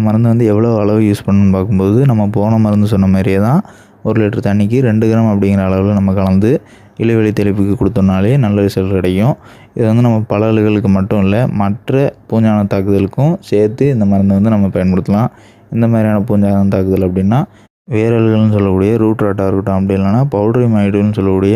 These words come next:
மேல் சாம்பல் நோயாக இருக்கட்டும், அப்படி இல்லைன்னா டவுனி மைல்டுன்னு சொல்லக்கூடிய அடி சாம்பல் நோயாக இருக்கட்டும், இந்த மாதிரியான பூஞ்சான தாக்குதலுக்கு நம்ம இப்போ சொல்லியிருக்கக்கூடிய பிளிட்டாக்ஸ் அப்படிங்கிற பூஞ்சான கொல்லியாக இருந்தாலும் சரி, அப்படி இல்லைன்னா இதுக்கு முன்னாடி சொன்ன இண்டோஃபில் எம் ஃபார்ட்டி ஃபைவ் அப்படிங்கிற பூஞ்சான கொல்லியாக இருந்தாலும் சரி, இந்த ரெண்டு பூஞ்சான கொல்லியுமே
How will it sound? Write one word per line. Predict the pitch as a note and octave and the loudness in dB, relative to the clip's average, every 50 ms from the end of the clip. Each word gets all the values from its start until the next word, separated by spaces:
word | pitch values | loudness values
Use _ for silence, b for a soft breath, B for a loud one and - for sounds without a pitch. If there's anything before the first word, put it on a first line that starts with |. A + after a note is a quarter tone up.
| B2+ B2+ A2 | 0 0 0
மேல் | G#2 G#2+ A2 A#2 - | 0 0 -2 -2 -2
சாம்பல் | A#2 G2+ G2 F#2+ F#2+ F#2+ | -2 0 0 2 2 2
நோயாக | F#2+ F#2+ F#2+ F#2+ | 2 0 0 0
இருக்கட்டும், | G2 F#2 F#2 G#2 G2+ F#2+ | -2 -2 -2 -2 -2 -2
அப்படி | F#2+ F#2+ G2 | -2 -2 0
இல்லைன்னா | G2 A2 B2 B2+ A#2 G#2 | 0 2 0 0 0 0
டவுனி | G2+ G2+ A#2 B2 B2 A#2+ A#2 A2 | 0 0 0 0 2 2 0 0
மைல்டுன்னு | G#2+ G#2 G2 G2 G2 G2 G2 G2 G2 | 0 0 0 0 0 2 0 0 0
சொல்லக்கூடிய | F#2+ F#2+ F#2+ F#2+ F#2+ F#2+ F#2+ G#2 B2+ D#3 B B B B B - A2 | 0 0 0 2 2 2 2 2 0 -2 B B B B B -12 -6
அடி | A2 A#2 A2+ | -4 -4 -2
சாம்பல் | - A2+ G#2+ G#2+ G2+ G2+ | 0 0 0 2 2 2
நோயாக | G2+ G2 F#2+ F#2+ | 0 0 0 0
இருக்கட்டும், | G2 F#2+ F#2+ F#2+ G2+ G2 G2 G2+ | 0 -2 -2 -2 -2 0 0 0
இந்த | G2+ G#2 G#2+ A2+ | 0 0 0 0
மாதிரியான | A#2 A2+ A2 G#2+ G#2 G#2+ G#2 G#2 | 0 0 0 0 0 0 -2 -2
பூஞ்சான | G#2 G#2 G#2+ G#2+ G#2+ G#2 G2+ G2+ | -2 0 0 0 0 0 0 0
தாக்குதலுக்கு | G2 F#2+ G2 G2+ G2+ G#2 A2 B2 A#2+ | 0 0 0 0 0 0 0 0 0
நம்ம | A2+ A2 G#2 G2 | 2 2 0 0
இப்போ | G2+ - A2 | -2 -4 -4
சொல்லியிருக்கக்கூடிய | A2 G2 F#2+ F#2+ F#2+ F#2+ G2 F#2+ G#2 A#2+ B2+ A2+ | -2 0 0 0 0 0 0 0 0 0 0 0
பிளிட்டாக்ஸ் | A2 G#2+ A2 A#2 A#2 A2+ - G2+ | -2 -2 -2 -2 -4 -2 -2 -2
அப்படிங்கிற | F#2+ F#2+ G2 G2 G2 F#2+ F#2+ F#2 - | -2 0 0 0 0 0 -2 -2 -2
பூஞ்சான | G2 G2 G2 F#2+ F#2+ F#2+ G#2+ | -2 0 0 0 0 0 0
கொல்லியாக | F#2 F#2+ G2 F#2+ | 0 0 0 0
இருந்தாலும் | F#2+ G2 F#2+ F#2+ G2+ G#2 | 0 0 0 0 0 0
சரி, | G2 A#2 C3+ C3 | 0 0 0 0
அப்படி | A2+ G2+ G2+ | 0 0 0
இல்லைன்னா | F#2+ F#2+ G2 B2 B2 | 0 2 0 0 0
இதுக்கு | A2+ A2 G#2 G#2+ G#2 | 0 0 0 0 0
முன்னாடி | G#2 A2 A#2 A2+ A2 G#2+ A2 | 0 2 2 0 0 0 0
சொன்ன | F#2+ G2 G#2+ C3 F#3+ B B B B B B B - B2+ | 0 2 2 0 0 B B B B B B B -2 0
இண்டோஃபில் | A#2+ A#2+ B2 A2+ - - A#2+ C3+ D3 C3+ - G#2 G#2+ | 0 2 0 0 0 0 0 0 0 0 0 0 0
எம் | A2+ B2 A#2+ | 0 -2 -2
ஃபார்ட்டி | - G#2 G2+ G2 G2+ G2+ | -2 -2 -2 -2 0 0
ஃபைவ் | G#2 G2 | 2 0
அப்படிங்கிற | G2 F#2+ G2 G2 G2 G2 F#2 - | 2 2 2 2 2 0 0 0
பூஞ்சான | G2 F#2+ F#2+ F#2+ F#2+ F#2 | 0 0 2 2 0 0
கொல்லியாக | F#2+ F#2+ F#2+ F#2 F#2 | 0 0 0 0 0
இருந்தாலும் | F#2 F#2 F#2 G2 A2 | 0 -2 -2 -2 0
சரி, | F#2 F#2 - B B B B B B B - - | 0 -2 -2 B B B B B B B -8 -4
இந்த | A2+ A2 G2 G2+ | -2 0 0 0
ரெண்டு | G2+ A#2 B2 B2 B2 | 0 0 0 0 0
பூஞ்சான | A#2+ A#2 A#2 A2+ G#2+ G#2+ G#2 | 0 0 2 2 2 2 2
கொல்லியுமே | G2+ G2 F#2+ F#2+ G2 G2+ A2+ | 2 2 2 2 2 2 2